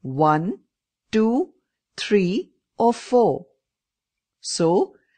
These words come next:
thirty-two rounds down to thirty. Similarly, let us round off thirty-seven to the nearest ten. Thirty-seven lies between thirty and forty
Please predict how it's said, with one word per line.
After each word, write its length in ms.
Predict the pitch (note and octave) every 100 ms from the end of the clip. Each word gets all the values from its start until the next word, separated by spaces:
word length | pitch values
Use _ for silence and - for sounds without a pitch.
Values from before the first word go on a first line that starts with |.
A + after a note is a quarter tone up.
| _ _
thirty-two 1040 | - C4+ C#4 D#4 D4+ - A#3 G3+ F3 D#4+ - -
rounds 480 | E3+ G#3 A#3 A3 F#3+
down 440 | D#3 D3 F3+ F#4
to 100 | - F3
thirty. 720 | - C4 C4+ - F3 D3+ - _ _ _ _ _ _ _ _ _ _ _ _
Similarly, 920 | - F3+ F3 D#3+ C#3+ D3+ F3+ F4+ - _ _
let 240 | B3 C4 C4+
us 220 | F#4+ C4+
round 340 | G#3 G#3 G#3+ G#3+
off 320 | A3 A3+ - _
thirty-seven 960 | - F3+ - D#3+ - - G3 E3 F#3 G4+ _
to 100 | G3
the 140 | E3+ E3+
nearest 640 | E3 A3 B3+ C4 C4 -
ten. 400 | - G#3+ C#3+ B2+ - _ _ _ _ _ _ _ _ _ _
Thirty-seven 800 | C#4+ C#4 D4+ D4 C#4 B3+ B3+ A#3+
lies 400 | G3 F3 F#3 F3
between 460 | D3+ D#3 - D3 C#3 -
thirty 640 | - A3 A3 B3+ B3 B3 -
and 220 | F3+ E3+
forty 800 | - - F#3+ F#3+ - D3+ F#3+ C#4